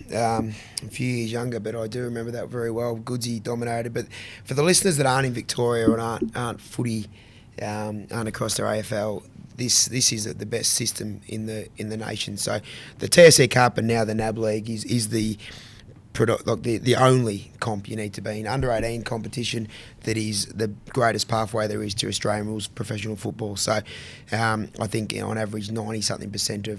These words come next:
draftees come out of the nab League, maybe eighty-five percent of draftees. Blackie will know those stats better than me. So it's, it's elite. It's the elite of the elite, um, sixteen, seventeen, eighteen-year-old comp. So he's touched on that very quickly, but he's the captain of the Dandenong Stingrays in an era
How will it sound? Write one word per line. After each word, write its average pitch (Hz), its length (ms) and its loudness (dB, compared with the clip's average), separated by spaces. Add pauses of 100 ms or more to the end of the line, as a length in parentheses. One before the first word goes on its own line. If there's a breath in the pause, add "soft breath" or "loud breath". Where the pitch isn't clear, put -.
(140)
draftees 104 520 -4
come 101 200 -4
out 104 160 -6
of 104 80 -10
the 107 80 -8
nab 107 200 -8
League, 107 100 -6
maybe 110 220 -6
eighty-five 107 440 -8
percent 107 260 -6
of 101 100 -12 (320 loud breath)
draftees. 104 460 -4
Blackie 107 260 -4
will 107 80 -2
know 110 140 -2
those 110 180 -2
stats 101 220 -6
better 110 140 -4
than 110 80 -4
me. 113 120 -2
So 107 180 0
it's, 117 100 -4
it's 107 160 -2
elite. 143 400 2 (300 loud breath)
It's - 120 -2
the 120 100 0
elite 151 240 10
of 151 80 6
the 123 100 2
elite, 120 320 2 (400 loud breath)
um, 110 280 2
sixteen, 113 420 4
seventeen, 113 360 0
eighteen-year-old 110 540 0
comp. 147 260 2 (520 loud breath)
So 113 380 4 (140)
he's 123 320 2
touched - 340 4
on 120 140 6
that 120 160 2
very 107 260 4
quickly, 113 400 0
but 117 140 0
he's 113 120 0
the - 60 -4
captain 170 320 8
of 131 80 4
the 117 60 0
Dandenong 117 340 0
Stingrays 117 580 -2
in 120 140 0
an 117 220 -2
era 139 400 4